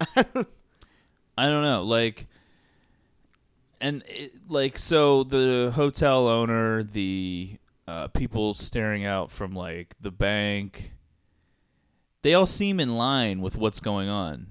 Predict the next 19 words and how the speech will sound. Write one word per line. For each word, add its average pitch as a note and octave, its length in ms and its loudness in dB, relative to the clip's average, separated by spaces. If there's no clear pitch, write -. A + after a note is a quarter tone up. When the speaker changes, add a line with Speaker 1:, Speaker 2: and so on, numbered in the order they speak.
Speaker 2:
Like, G2+ 320 0
Speaker 1:
Yeah, A2+ 160 -2
yeah. F#2+ 240 -10
The B2+ 100 -8
Speaker 2:
they, A#2 120 4
Speaker 1:
hotel D3 240 4
owner B2 220 0
for A2 140 -8
sure G#2 360 -2
is F#2 180 -4
like F#2 100 -6
Speaker 2:
they're C3+ 140 6
all C#3+ 200 10
very, C#3 380 6
like, G#2+ 380 2
pro A2+ 400 2
Connell G2+ 520 -2
Cochran, F2+ 760 -4
and F2+ 580 -6